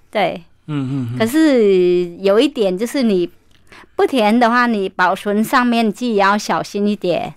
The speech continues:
Speaker 2: 哦，对，甜好像也可以延迟那个腐败哈。
Speaker 1: 对。
Speaker 2: 跟咸一样，就是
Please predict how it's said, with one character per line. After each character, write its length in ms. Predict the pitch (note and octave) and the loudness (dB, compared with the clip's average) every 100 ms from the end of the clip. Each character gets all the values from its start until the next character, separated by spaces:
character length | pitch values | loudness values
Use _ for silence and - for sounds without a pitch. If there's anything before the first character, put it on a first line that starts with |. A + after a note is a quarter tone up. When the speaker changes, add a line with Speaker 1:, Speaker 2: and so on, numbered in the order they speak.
| - - | -20 -10
Speaker 2:
哦， 240 | D#3+ B2 - | -8 -8 -8
对， 240 | E3 C3+ | -6 -6
甜 260 | - D#3 D3 | -6 -4 -2
好 160 | D#3+ | -2
像 220 | C#3 F3+ D3 | -2 0 -2
也 100 | B2+ | -2
可 160 | - | -2
以 160 | D#3+ B2+ | -2 -2
延 240 | C3 C3+ | -2 -4
迟 260 | - C3 B2+ | -4 -6 -4
那 120 | C#3 | -2
个 340 | C#3 B2 A#2 A2+ A2+ | -4 -6 -8 -12 -16
腐 160 | - A2+ A2+ | -18 -18 -12
败 180 | C3 G#2+ | -12 -12
哈。 240 | A#2+ G2 G#3 - | -16 -16 -16 -2
Speaker 1:
对。 480 | F#3 D#3+ D#3+ D#3+ D#3+ _ - | 0 0 -2 -6 -10 _ -12
Speaker 2:
跟 120 | F3+ | -10
咸 360 | - - C#3 C3 | -8 -4 0 0
一 120 | C3+ | -2
样， 160 | D#3+ D3 | -4 -2
就 100 | F3+ | -2
是 180 | F#3 | -4